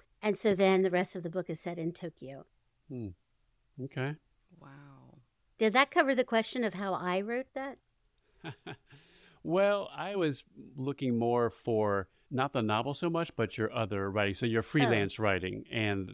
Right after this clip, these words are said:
Speaker 2: your journey to that. So it sounds like you were kind of a starving artist in some ways, you know, just kinda
Speaker 1: Hmm.
Speaker 2: trying to live the dream.
Speaker 1: Yeah, I really, I was committed to it. Um,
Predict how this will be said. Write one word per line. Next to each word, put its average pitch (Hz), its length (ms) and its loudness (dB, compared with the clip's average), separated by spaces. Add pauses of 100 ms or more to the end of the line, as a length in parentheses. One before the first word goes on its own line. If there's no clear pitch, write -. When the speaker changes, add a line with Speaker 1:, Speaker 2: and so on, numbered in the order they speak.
Speaker 2:
your 107 140 -2
journey 110 380 0
to 104 120 -4
that. 101 200 2
So 120 80 -2
it 107 60 -2
sounds 143 200 2
like 113 100 -2
you 110 120 0
were 101 80 2
kind 110 180 0
of 95 140 -2 (160)
a 123 60 -2
starving 110 500 0
artist 95 440 0
in 101 80 -2
some 95 220 -2
ways, 101 380 -4
you 120 120 -4
know, 101 80 0
just 101 200 -4
kinda 101 240 0 (320)
Speaker 1:
Hmm. 120 80 2
Speaker 2:
trying 110 120 2
to 107 80 -2
live 98 220 0
the 107 80 -6
dream. 95 540 0 (220)
Speaker 1:
Yeah, 285 260 8
I 262 120 10
really, 277 440 4
I 233 180 2
was 240 320 -2
committed 202 460 0
to - 160 -6
it. 165 300 -6 (240)
Um, 175 480 -2